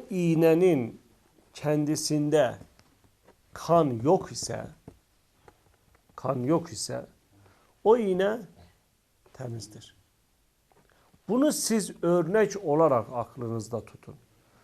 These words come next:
Yani belki de siz diyebilirsiniz ki yani bu ne kadar çok da önemli bir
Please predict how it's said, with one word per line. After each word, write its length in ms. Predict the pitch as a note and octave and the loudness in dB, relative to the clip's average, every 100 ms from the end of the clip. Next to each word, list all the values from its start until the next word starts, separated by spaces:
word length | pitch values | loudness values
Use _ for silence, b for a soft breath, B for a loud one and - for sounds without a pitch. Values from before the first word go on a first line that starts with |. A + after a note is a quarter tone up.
| b b b b B2 | b b b b -2
Yani 420 | D3+ E3 E3 D#3 | 2 4 2 2
belki 360 | D#3+ D#3+ E3 | 0 -2 -4
de 240 | D3+ D#3 D3+ - _ | 0 0 -2 -12 _
siz 280 | - D#3+ C#3 | -14 -12 -6
diyebilirsiniz 800 | D#3 D3+ D3+ E3 D#3+ C3+ A#2 A2 | 0 0 -2 -6 -6 -8 -8 -10
ki 80 | C3 | -8
yani 300 | C3+ C#3 C3 - | -8 -8 -10 -10
bu 320 | D3 C#3+ - E4+ E4+ - _ | -8 -8 -10 -16 -20 -20 _
ne 160 | C#3+ C#3 | -10 -8
kadar 360 | D#3+ D#3+ D#3+ | -8 -10 -12
çok 280 | - D#3 - | -8 -8 -6
da 60 | D#3 | -4
önemli 340 | D3 C#3 | -2 -2
bir 60 | C3+ | -4